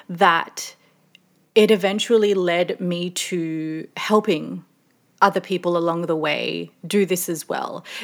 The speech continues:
Because I made a pact to myself. I was like, at the beginning, if this becomes successful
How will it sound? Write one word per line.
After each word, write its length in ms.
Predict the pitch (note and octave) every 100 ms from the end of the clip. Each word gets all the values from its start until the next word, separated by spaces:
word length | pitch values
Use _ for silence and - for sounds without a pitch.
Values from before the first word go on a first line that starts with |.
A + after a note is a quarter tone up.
| G3+
Because 200 | G#3 G#3+
I 100 | G#3+
made 240 | A3 D4
a 20 |
pact 340 | C#4+ - A3 -
to 60 | A3
myself. 540 | E3+ E3+ - - -
I 80 | F#3
was 220 | F#3 F#3
like, 200 | F#3 F#3+
at 120 | F#3+
the 80 | F#3+
beginning, 580 | F#3+ F#3 F3+ F3 F3+ F3+ _ _ _ _ _ _ _ _ _ _
if 160 | A#3+ B3
this 160 | D#4
becomes 340 | - E4 D#4 C#4
successful 760 | C4 - F#3+ G3 - F#3 F#3+